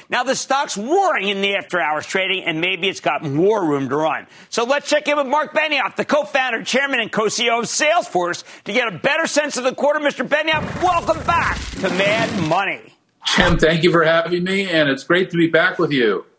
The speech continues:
Speaker 1: Well, Mark, I've gotta tell you, I have never heard more trepidation about a quarter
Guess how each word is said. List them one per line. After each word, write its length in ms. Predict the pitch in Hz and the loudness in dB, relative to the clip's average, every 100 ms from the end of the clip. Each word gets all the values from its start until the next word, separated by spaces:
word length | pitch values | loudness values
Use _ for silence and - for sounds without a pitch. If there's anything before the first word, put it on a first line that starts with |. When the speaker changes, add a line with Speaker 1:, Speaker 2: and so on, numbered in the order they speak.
| _ - | _ -6
Speaker 1:
Well, 300 | 170 202 202 | -2 0 0
Mark, 260 | 208 208 196 | 0 0 0
I've 140 | 160 | -2
gotta 220 | 196 170 | -2 -2
tell 200 | - 151 | -2 -2
you, 140 | 123 92 _ _ _ _ _ - | -2 -6 _ _ _ _ _ -4
I 200 | 160 202 | -2 0
have 200 | 196 175 | 0 -2
never 680 | 151 156 190 226 262 277 - _ _ | -4 0 0 2 2 0 -2 _ _
heard 520 | - 196 226 233 165 | -4 0 0 0 -2
more 320 | 156 208 294 | 0 2 0
trepidation 960 | - 247 233 226 175 196 190 - 113 101 _ _ _ - | -2 0 0 -2 -4 -2 -4 -4 -8 -10 _ _ _ -6
about 320 | - 185 185 | -2 0 0
a 80 | 180 | -2
quarter 560 | - - 262 202 123 | -6 -2 0 0 -2